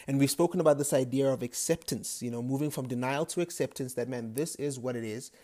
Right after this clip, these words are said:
And then we've spoken about this idea that we must resolve. Now, what I'm understanding is that we're not all in the same places. As here in South Africa, our lockdown is at a different place to Hong Kong, where we have people that listen to this, to Brazil, where we have people to li-,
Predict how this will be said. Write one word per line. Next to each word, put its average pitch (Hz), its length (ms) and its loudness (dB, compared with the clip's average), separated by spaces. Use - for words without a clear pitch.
And 143 160 2
then 165 180 6
we've 160 160 4
spoken 165 320 0
about 143 220 2
this 139 160 -2
idea 131 260 2
that 127 160 0
we 131 100 2
must 135 540 -4
resolve. 120 880 -8
Now, 143 160 8
what 143 100 8
I'm 139 140 4
understanding 170 640 2
is 135 100 0
that 131 100 0
we're 147 220 2
not 170 160 2
all 156 200 2
in 147 60 0
the 135 80 -4
same 139 240 -2
places. 156 540 -4
As 120 160 -10
here 160 160 2
in 143 80 0
South 147 180 -4
Africa, 165 420 -2
our 143 220 -2
lockdown 139 400 -2
is 123 100 -4
at 120 80 -4
a 120 60 -6
different 139 300 -4
place 139 340 -2
to - 220 -10
Hong 113 220 -8
Kong, 160 280 -4
where 143 120 -2
we 120 100 -2
have 110 100 -8
people 131 280 -10
that 117 120 -8
listen 156 280 -4
to 151 120 -6
this, 143 220 -4
to - 100 -4
Brazil, 117 480 0
where 147 120 2
we 127 80 0
have 113 120 -2
people 131 280 -8
to 127 120 -8
li-, 127 80 -6